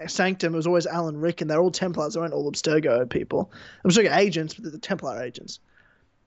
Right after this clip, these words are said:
There's no outer Templar. That's what, what I said with the movie. It was dumb, 'cause they're like, "No, there's heaps of Templars everywhere." No, there's not. Abstergo's the Templars. It's the same fucking thing.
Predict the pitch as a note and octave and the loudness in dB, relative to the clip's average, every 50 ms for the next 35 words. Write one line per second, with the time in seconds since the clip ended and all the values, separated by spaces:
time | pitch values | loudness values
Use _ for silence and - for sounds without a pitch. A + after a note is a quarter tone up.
0 | _ _ _ _ F#3+ F#3 F3+ A#3 A#3+ - F#3+ F#3+ F#3 F#3+ F#3 - - F#3+ E3+ F3 | _ _ _ _ 4 6 6 6 4 4 4 2 2 2 2 0 -2 -2 0 0
1 | E3 E3+ F3 E3+ - F#3+ F3+ D#3+ E3 F3+ F3 F3 E3+ D3+ - - F3 E3 E3 D#3 | 2 0 0 0 2 2 2 4 4 4 2 4 2 2 0 0 0 2 2 0
2 | D#3+ D#3 D#3 E3 E3 D#3 D#3 D3 C#3+ C#3+ - - - _ - E3 D3+ D3 D3 C#3+ | -2 0 2 2 2 2 2 0 -2 -2 -6 -8 -10 _ -2 -2 -2 -2 -2 -6
3 | D#3 - - - E3+ D#3 E3 E3 D#3+ A3 A#3 A3 F#3 F#3 F3 - - F3+ A#3 A3+ | -8 -10 -6 -2 2 4 4 4 6 6 4 6 6 4 4 4 4 4 4 4
4 | A3 G3 F3+ F#3+ F3+ F3+ F3 E3+ G3+ G3 F#3 D#3 - - F3 F#3+ A3+ G#3 G#3 G3+ | 4 2 2 4 4 4 4 4 4 2 0 -2 -4 -4 -4 -2 -2 2 2 2
5 | G#3 G#3 - - - - - G#3 G#3+ A3 A3+ - - - - G#3+ - D#3+ E3+ E3+ | 2 2 0 -4 -2 2 4 6 6 4 2 -2 -2 -4 -4 -2 0 0 0 0
6 | G3 - - - _ _ _ - - - - - G#3 A3+ - A3+ A3 A3+ A#3+ - | -2 -4 -8 -14 _ _ _ -10 -8 -2 2 2 4 4 4 4 2 2 0 -2
7 | - F3 F3 F3 F3+ | 0 -2 -2 -2 -6